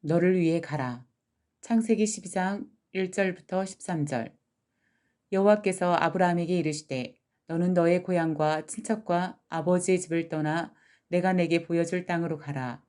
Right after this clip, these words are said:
내가 너로 큰 민족을 이루고 내게 복을 주어 내 이름을 창대하게 하리니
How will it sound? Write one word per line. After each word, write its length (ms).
내가 240
너로 420
큰 200
민족을 420
이루고 500
내게 280
복을 300
주어 420
내 200
이름을 420
창대하게 540
하리니 500